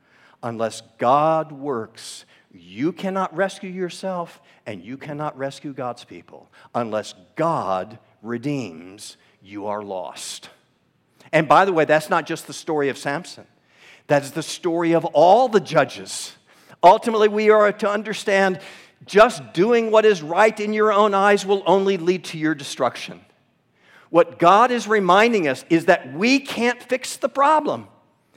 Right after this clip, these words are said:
You doing what is right in your own eyes will not fix the problem. I will learn other things later.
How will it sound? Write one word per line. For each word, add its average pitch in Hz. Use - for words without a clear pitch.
You 247
doing 247
what 240
is 202
right 208
in 226
your 226
own 233
eyes 226
will 226
not 226
fix 214
the 208
problem. 196
I 127
will 139
learn 170
other 180
things 135
later. 160